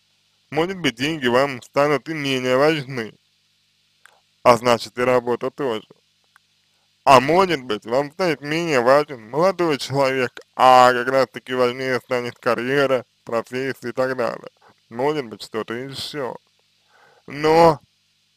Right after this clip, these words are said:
помимо того, что вам бы необходимо вот пересмотреть субъективную сторону вашего выбора, реализации выбора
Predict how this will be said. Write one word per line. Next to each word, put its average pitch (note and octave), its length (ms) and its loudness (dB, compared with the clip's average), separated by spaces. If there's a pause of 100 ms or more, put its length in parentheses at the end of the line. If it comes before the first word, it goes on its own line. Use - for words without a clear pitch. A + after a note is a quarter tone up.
(340)
помимо E3 400 0
того, D#3 420 4
что C#3+ 220 -4
вам D3+ 220 2
бы C#3+ 120 -8
необходимо C#3 680 -2
вот B2 180 -8 (180)
пересмотреть D3 880 -2 (500)
субъективную C#3+ 880 -8
сторону C#3 720 -2 (340)
вашего C3 600 2
выбора, G3 720 0 (220)
реализации C3 840 2
выбора A#2 500 -4